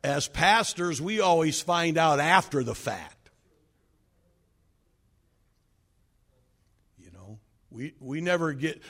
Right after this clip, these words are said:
should, we never get the question, "Should I marry this guy?" We always get the question, "Can you do the wedding?"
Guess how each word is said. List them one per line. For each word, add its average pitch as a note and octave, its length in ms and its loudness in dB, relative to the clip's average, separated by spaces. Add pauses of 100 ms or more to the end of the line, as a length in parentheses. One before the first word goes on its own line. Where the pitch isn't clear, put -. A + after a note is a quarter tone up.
should, - 260 -8
we D3 220 -4
never E3+ 260 0
get C3+ 240 -2
the C3+ 60 -12
question, D3+ 500 -2
"Should D3+ 220 -4
I B3 160 6
marry A#3 400 6
this A3+ 180 2
guy?" A3+ 520 8 (1900)
We F3 160 2
always E3 360 6
get E3+ 220 0
the D3+ 60 -6
question, E3+ 560 0
"Can F3 180 0
you C4+ 160 4
do C#4 220 2
the A#3+ 100 4
wedding?" G#3+ 520 4